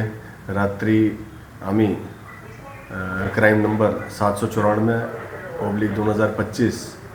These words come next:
अंतर्गत धारा एकशे नव्यासी, नब्बे, एकोणनव्वद, तीनसो अकरा, तीनसो दस, तीनसो चोवीस, तीनसो एकावन्न, बावन्न सह पटीत एकसष्ट बीएनएस अंतर्गत दर्ज केला.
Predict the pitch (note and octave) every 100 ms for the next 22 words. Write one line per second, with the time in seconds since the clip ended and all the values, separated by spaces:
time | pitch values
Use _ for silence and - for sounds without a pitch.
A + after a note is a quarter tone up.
0 | - G2+ A2 G#2+ G#2 G2 F#2+ G#2+ A#2 G2+
1 | - G2 F#2+ G2+ G2+ - A2+ G2+ F#2+ G#2
2 | A2+ - - F#2 - G#2 G#2+ G#2+ - -
3 | - - - - - G2 - G#2+ G#2+ A#2+
4 | - - - - - - A2 G#2+ A2 G#2
5 | A2+ B2 B2 G#2+ G2+ G2+ F#2+ B2 B2 -
6 | - G#2+ G2+ G2 - G#2 A2 C3 - -
7 | G2 G2 G2 - G#2+ A#2+ A#2 F#2 G#2+ A2
8 | F2 - - - - - - - - -
9 | - - - - - A2 - G2+ A#2 -
10 | - - A#2 - D3 - - - - -
11 | - G2 A2 A#2 A2+ G#2 A2 G#2 G2+ G2
12 | G#2 - B2